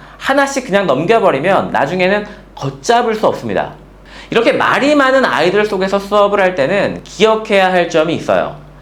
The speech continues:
아이들은 금방 잊어버리기 때문에 질문할 때도 미리 손 들고 답해야 한다는 신호를 주어야 해요. 선생님이 질문하실 때 손을 들면서 질문을 하는 거죠.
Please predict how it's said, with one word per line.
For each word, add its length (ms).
아이들은 440
금방 460
잊어버리기 500
때문에 560
질문할 800
때도 440
미리 360
손 300
들고 360
답해야 460
한다는 600
신호를 560
주어야 320
해요. 320
선생님이 400
질문하실 640
때 380
손을 300
들면서 400
질문을 340
하는 180
거죠. 380